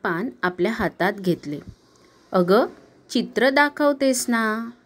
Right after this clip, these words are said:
बाईंनी विचारले. मनुली वर्गापुढे आली. तिने डाव्या हातात पान धरले होते. बाई म्हणाल्या, "हे तर पान आहे." मनुलीने डाव्या हाताच्या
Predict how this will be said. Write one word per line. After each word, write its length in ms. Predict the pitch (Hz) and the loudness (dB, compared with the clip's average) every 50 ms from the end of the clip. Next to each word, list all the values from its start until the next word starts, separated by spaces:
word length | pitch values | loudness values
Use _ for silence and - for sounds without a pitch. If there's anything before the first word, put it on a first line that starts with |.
| _ _ _ - | _ _ _ -12
बाईंनी 560 | - 175 175 160 156 156 156 165 180 214 262 | -6 -4 -2 -2 0 0 2 2 4 4 2
विचारले. 540 | 277 254 190 - - 175 151 147 151 151 135 - - _ _ _ _ _ _ _ _ _ _ _ _ | 2 0 -2 -4 -4 -4 -4 -4 -6 -8 -12 -14 -18 _ _ _ _ _ _ _ _ _ _ _ _
मनुली 560 | - 233 233 240 269 302 320 330 302 254 247 240 | 2 2 4 6 6 6 6 4 2 0 -2 0
वर्गापुढे 720 | 226 208 202 190 180 208 240 240 247 262 240 240 240 240 | 2 2 2 2 0 0 -2 -2 -4 -4 -2 0 0 0
आली. 260 | 202 170 147 143 139 - _ _ _ _ _ _ _ _ _ _ _ _ _ _ _ | 0 -2 -4 -6 -10 -16 _ _ _ _ _ _ _ _ _ _ _ _ _ _ _
तिने 460 | - 175 170 196 240 254 220 202 208 208 - _ | 0 2 2 2 2 2 0 0 -2 -4 -8 _
डाव्या 380 | 180 175 170 160 160 165 190 220 | 0 2 2 2 2 2 0 0
हातात 380 | 233 226 175 180 - 180 214 240 - _ _ | 0 -2 -2 -2 -2 -4 -4 -4 -6 _ _
पान 300 | - 170 165 185 214 233 | -2 0 0 0 0 0
धरले 340 | 233 226 220 214 220 220 226 | 0 0 -2 0 0 0 2
होते. 400 | 233 214 180 180 - 151 143 139 _ _ _ _ _ _ _ _ _ _ _ _ _ _ _ _ _ _ _ | 2 0 -2 -2 -6 -10 -10 -10 _ _ _ _ _ _ _ _ _ _ _ _ _ _ _ _ _ _ _
बाई 280 | 180 180 175 160 160 180 | 0 2 4 4 4 4
म्हणाल्या, 600 | 226 240 240 226 196 165 151 151 156 170 196 254 262 - _ _ _ _ _ _ | 4 4 2 2 2 0 0 0 -2 -2 -4 -4 -6 -10 _ _ _ _ _ _
"हे 200 | 214 190 175 180 - 190 | 0 0 0 0 0 -2
तर 120 | 196 226 | -2 -2
पान 420 | 226 - - 214 208 233 285 320 | -2 -2 -2 0 2 4 4 4
आहे." 480 | 330 311 285 269 269 262 254 247 247 254 254 262 _ _ _ _ _ - - _ _ _ _ _ _ _ _ _ _ - - - - - - | 4 4 2 0 0 0 -2 -4 -6 -8 -10 -12 _ _ _ _ _ -20 -20 _ _ _ _ _ _ _ _ _ _ -20 -20 -20 -10 0 2
मनुलीने 760 | 233 233 220 220 240 254 269 277 285 285 240 190 185 190 214 - | 4 4 6 6 6 4 4 4 2 2 2 0 0 -2 -4 -6
डाव्या 420 | 214 185 185 175 175 175 175 214 247 | -6 -4 -2 -2 -2 -2 -2 -4 -4
हाताच्या 540 | 254 262 240 - - 190 175 180 - 214 | -4 -6 -6 -6 -6 -4 -4 -4 -6 -8